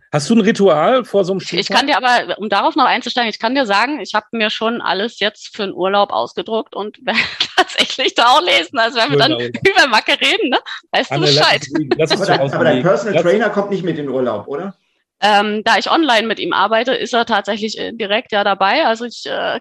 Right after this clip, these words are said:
Speaker 2: krieg meine Pläne und, äh, krieg auch meine Pläne jetzt für die nächste Woche und so. Das ist, wie hat er so schön gesagt, wir machen dann daraus ein kleines Trainingscamp. Ich so, ah gut, dann machen wir das mal.
Speaker 3: Zahlst,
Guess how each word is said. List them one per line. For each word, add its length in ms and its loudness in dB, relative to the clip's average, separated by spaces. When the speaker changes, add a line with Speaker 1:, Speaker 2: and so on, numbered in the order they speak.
Speaker 2:
krieg 280 -6
meine 200 -2
Pläne 460 0
und, 260 -2
äh, 200 -4
krieg 260 -6
auch 140 0
meine 180 -2
Pläne 320 -2
jetzt 240 -4
für 100 -8
die 120 -8
nächste 260 -6
Woche 180 -2
und 140 -2
so. 80 -6
Das 180 -8
ist, 220 -18
wie 140 -4
hat 80 -2
er 80 -2
so 100 -8
schön 240 -4
gesagt, 300 -4
wir 80 -4
machen 240 0
dann 100 -2
daraus 300 0
ein 140 -6
kleines 340 -2
Trainingscamp. 600 -4
Ich 120 -12
so, 100 -12
ah 160 -6
gut, 180 -12
dann 140 -4
machen 220 -4
wir 60 -8
das 180 -10
mal. 120 -4
Speaker 3:
Zahlst, 380 -2